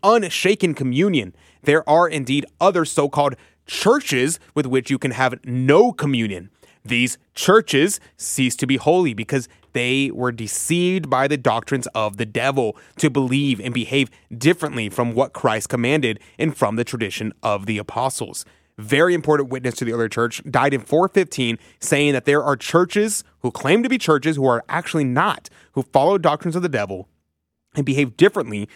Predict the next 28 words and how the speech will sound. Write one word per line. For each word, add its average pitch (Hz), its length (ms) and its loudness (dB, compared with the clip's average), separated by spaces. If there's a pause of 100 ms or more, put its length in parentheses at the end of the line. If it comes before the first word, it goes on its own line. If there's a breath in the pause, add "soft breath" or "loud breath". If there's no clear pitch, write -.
(140)
from 180 80 -2
what 190 140 0
Christ 113 300 -4
commanded 123 460 -2 (360)
and 123 140 -4
from 131 100 -2
the 127 80 0
traditions 151 1000 0 (240)
of 127 80 -8
the 123 100 2
apostles, - 640 -4 (320)
meaning 131 240 0
we 131 140 0
must 135 360 -2
hold 135 380 0 (240 soft breath)
to 170 100 -4
the 175 100 2
traditions 113 840 -6 (180)
of 147 140 -4
the 170 80 4
apostles. 185 580 -4 (400 soft breath)
Saint 190 220 2
Augustine, 147 420 0
and 139 280 -2
this 180 240 4
is 156 360 2 (100)
a 147 220 2 (240 soft breath)
firebrand 131 1200 -2